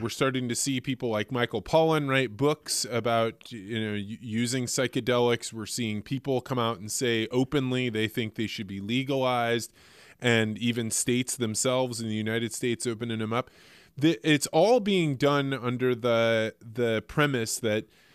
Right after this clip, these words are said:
this is allowing people to heal traumas and problems that they've had.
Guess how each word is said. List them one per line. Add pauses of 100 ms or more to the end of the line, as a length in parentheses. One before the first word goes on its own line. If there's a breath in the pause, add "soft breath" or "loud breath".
(140)
this
is
allowing
people
to
heal
traumas
and
problems
that
they've
had.